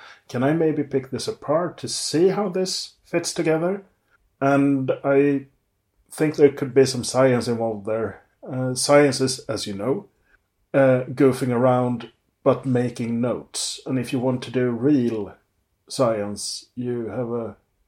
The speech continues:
theory or hypothesis before you do the goofing, and then you make notes.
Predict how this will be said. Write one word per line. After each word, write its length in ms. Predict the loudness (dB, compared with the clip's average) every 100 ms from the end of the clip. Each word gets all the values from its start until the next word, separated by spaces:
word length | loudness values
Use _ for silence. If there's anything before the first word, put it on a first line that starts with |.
| -4
theory 440 | 0 2 2 -2
or 180 | -4 -6
hypothesis 760 | -6 -4 0 0 0 -6 -10
before 680 | -10 -12 -8 0 2 2 -2 -6
you 100 | -10
do 200 | -8 -8
the 120 | -4
goofing, 460 | 0 0 -2 -8 -8 _ _ _ _ _ _ _ _
and 160 | -8 -2
then 180 | -2 -2
you 100 | -6
make 240 | -10 -14
notes. 440 | -20 -16 -14 -14